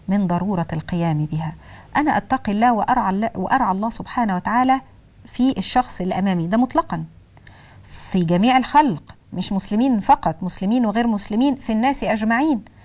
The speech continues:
الإنسان عليه أن يتقي الله في جميع معاملاته، وأن يذكر الله دائمًا أبدًا في كل صغيرة وكبيرة في جميع التعاملات الإنسانية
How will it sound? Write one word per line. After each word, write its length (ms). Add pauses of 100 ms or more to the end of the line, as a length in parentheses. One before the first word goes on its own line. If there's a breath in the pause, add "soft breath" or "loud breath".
(180 loud breath)
الإنسان 420
عليه 340
أن 80
يتقي 360
الله 160
في 160
جميع 280
معاملاته، 680 (420 loud breath)
وأن 220
يذكر 460
الله 340
دائمًا 360
أبدًا 320
في 160
كل 280
صغيرة 360
وكبيرة 380
في 140
جميع 320
التعاملات 640
الإنسانية 800